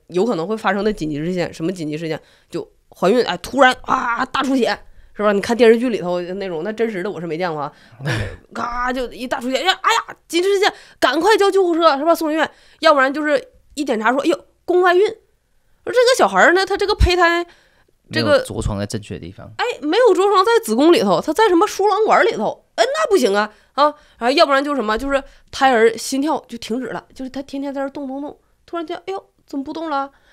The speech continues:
Speaker 1: 然后结果一去检查说，哎呀，对不起，你的宝宝已经
Speaker 2: 死掉。
Speaker 1: 哎，已经死掉了，然后他心跳就没再动了啊。这些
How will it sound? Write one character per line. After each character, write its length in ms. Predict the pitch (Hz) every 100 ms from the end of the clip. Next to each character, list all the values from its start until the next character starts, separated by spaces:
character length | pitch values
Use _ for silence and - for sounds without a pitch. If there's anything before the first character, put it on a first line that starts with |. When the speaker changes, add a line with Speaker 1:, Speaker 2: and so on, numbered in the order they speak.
| _
Speaker 1:
然 120 | -
后 120 | 285 311
结 100 | 311
果 160 | 294
一 40 | 285
去 80 | 294
检 160 | 254
查 140 | 214 220
说， 120 | 240
哎 100 | -
呀， 80 | - - _
对 120 | -
不 40 | 196
起， 120 | 190
你 140 | 180
的 80 | 180
宝 140 | 185 160
宝 240 | 160 -
已 120 | - 160
经 240 | 156 156 _
Speaker 2:
死 220 | _ - -
掉。 240 | 98 - -
Speaker 1:
哎， 80 |
已 140 | 165 156
经 140 | 190
死 160 | 220 127
掉 180 | 180 156
了， 100 | -
然 140 | 156
后 180 | 156 156
他 140 | 170 151
心 260 | 147 - 165
跳 240 | 190 170
就 220 | 165 156 -
没 220 | 147 147 160
再 140 | 170
动 180 | 208 190
了 100 | 127 _ _ _ -
啊。 120 | - - - _ _ _ _ _ -
这 180 | 453 349
些 360 | 196 160 -